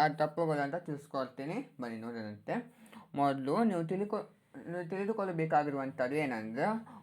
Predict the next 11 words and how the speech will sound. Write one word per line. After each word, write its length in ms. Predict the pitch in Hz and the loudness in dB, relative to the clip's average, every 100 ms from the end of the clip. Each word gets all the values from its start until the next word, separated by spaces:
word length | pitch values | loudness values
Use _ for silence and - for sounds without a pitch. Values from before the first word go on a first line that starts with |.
| - | -4
ಮನೆಯಲ್ಲಿ 420 | 139 147 147 135 | 0 2 2 2
ಒಂಬತ್ತು 720 | 135 131 139 147 170 165 170 143 | 2 0 2 2 2 2 -2 0
ದಿನಗಳು 500 | 135 135 120 110 107 | 0 0 0 -2 -2
ಅನ್-, 260 | 131 131 - | -4 -4 0
ಪ್ಲಸ್ 320 | 160 170 143 | 0 0 0
ಒಂದು 340 | 139 139 139 | 0 2 0
ದಿನ 140 | 131 120 87 | 0 -2 -2
ಅಂದರೆ 240 | 135 135 147 | -2 2 2
ವಿಜಯದಶಮಿದವರೆಗೆ 920 | 127 135 131 131 135 120 120 117 120 120 - | 2 2 2 0 -2 0 2 2 0 -2 2
ಸಹ 120 | 147 226 - - - - | 4 4 -2 -14 -16 -6
ನೀವು 260 | 147 151 | -2 2